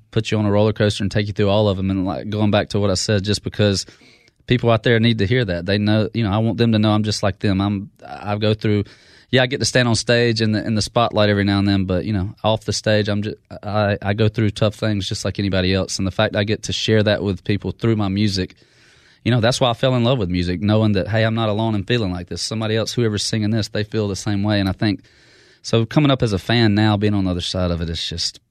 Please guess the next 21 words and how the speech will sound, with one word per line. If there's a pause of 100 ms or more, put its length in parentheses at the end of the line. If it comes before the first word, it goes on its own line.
man,
uh,
it's
a,
it's
a, (280)
it's, (100)
music's
powerful, (160)
and
I'm
just
glad
to,
uh,
to, (340)
to
be
part
of
it.